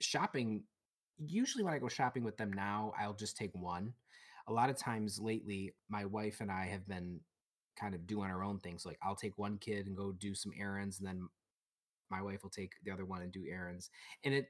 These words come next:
one-on-one with just one kid shopping, I think that's great. But, and I, and I honestly don't have any issues with it. But bringing two kids some-, can sometimes, um, throw it into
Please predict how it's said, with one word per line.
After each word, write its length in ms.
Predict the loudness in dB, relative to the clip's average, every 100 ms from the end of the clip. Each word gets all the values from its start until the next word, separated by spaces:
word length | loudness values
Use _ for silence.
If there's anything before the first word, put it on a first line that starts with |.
| _ -6
one-on-one 720 | 0 2 2 2 2 2 2
with 160 | 0
just 160 | -2 -4
one 200 | -2 -2
kid 200 | 0 -2
shopping, 480 | 0 0 0 0 -2 0
I 140 | 0
think 220 | 2 -2 -6
that's 200 | -10 -8
great. 280 | -6 -6 -10 _ -20 _ _
But, 220 | -4 -4 -6 _ _ _
and 100 | 0
I, 60 | 2
and 140 | 2 6
I 200 | 6 6
honestly 380 | 4 2 -2 -4 _ _ _
don't 200 | -2 0
have 160 | 0 0
any 160 | -2
issues 300 | -2 -2 -6
with 180 | -6 -8
it. 140 | -10 -14 -20 _ _
But 180 | -2 2
bringing 360 | 4 6 4
two 240 | 2 0 0
kids 500 | -2 -2 -2 -4 -4
some-, 160 | -6 -6 -10 -10
can 160 | -8
sometimes, 680 | -4 -4 -2 -2 -2 -2 -2
um, 440 | -2 -2 -2 -4 -8 _
throw 240 | -2 0 0
it 80 | 0
into 540 | -2 -4 -4 -4